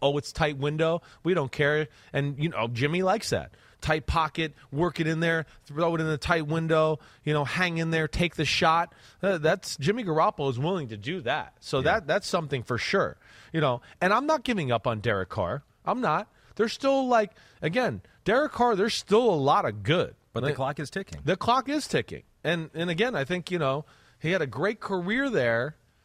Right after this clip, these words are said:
Speaker 1: you know, statistics and all that. But, yeah, can we question, can he take a team and carry them on the ba-, on his back? You know, can he be the kind of leader that, you know, the whole team rallies around? I think those are still questionable type of things in, in his career there.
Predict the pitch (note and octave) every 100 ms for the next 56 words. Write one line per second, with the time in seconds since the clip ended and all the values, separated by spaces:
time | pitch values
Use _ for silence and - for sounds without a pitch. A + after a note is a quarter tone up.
0 | _ _ _ - C3+ C3+ B2+ - D3 -
1 | G#3 - G#3 - F#3+ F3+ E3 D#3 A#3 C4
2 | F#3+ G3 G3 G3+ C4 C#4+ C#3 - _ _
3 | - E3+ F#3 - F#3+ F#3+ - G3+ F#3 F3+
4 | F3+ - F3+ F#3+ E3+ - F3+ F#3 D#3+ -
5 | D3 F3 F3 E3+ E3+ E3 C#3+ D3 D3 D3+
6 | C#3 A2 C3+ E3 - - _ _ - -
7 | C3+ C3+ C#3 D#3+ _ _ _ - F3+ F3+
8 | E3 F#3 F3+ G3 F3+ C#3+ D3 F3 F#3+ G3
9 | E3+ D3+ - - C#3+ D3 C#3+ C#3 F3 -
10 | E3+ E3 C3 B2+ C#3+ F3 D#3+ F3 F#3 G#3+
11 | F3+ D3+ E3 D#3 E3 E3+ D#3 F3 E3+ -
12 | D#3 C#3+ D#3 D3 D#3 D3 D3 C#3+ C3 D3+
13 | C#3+ D3 C#3 C#3 C#3 C3+ C#3 C#3+ - C#3
14 | C#3+ D3 C3+ C#3